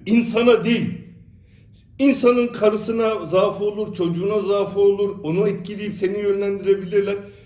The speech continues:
Sistem kuracaksınız siz. Ama bana aslan, aslan avını bana yaptıracaksınız. Ben de size hepsini de anlatacağım.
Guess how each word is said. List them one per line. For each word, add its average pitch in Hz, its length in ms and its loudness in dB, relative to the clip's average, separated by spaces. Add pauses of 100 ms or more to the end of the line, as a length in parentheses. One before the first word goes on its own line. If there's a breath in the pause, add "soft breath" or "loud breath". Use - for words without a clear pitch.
(120 loud breath)
Sistem - 640 0
kuracaksınız 135 840 -2
siz. 107 300 -16 (100)
Ama 208 360 0
bana 180 220 2
aslan, 185 640 0
aslan 170 360 -2
avını 180 340 -2
bana 185 220 2
yaptıracaksınız. 190 1040 0 (480 loud breath)
Ben 214 240 4
de 208 100 -2
size 180 280 0
hepsini 190 340 -6
de 165 80 -4
anlatacağım. 226 800 2